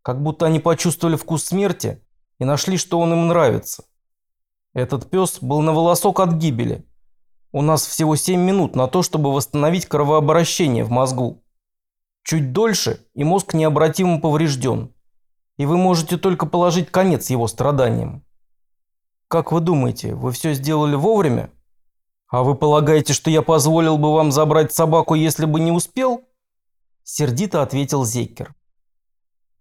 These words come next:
Извините. Итак, держите его в покое, но не перебарщивайте.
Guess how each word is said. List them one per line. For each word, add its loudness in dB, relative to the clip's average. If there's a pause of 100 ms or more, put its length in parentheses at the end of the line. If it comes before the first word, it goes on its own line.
(260)
Извините. -6 (1160)
Итак, -2 (240)
держите 0
его 0
в -6
покое, 0 (120)
но 0
не 0
перебарщивайте. -2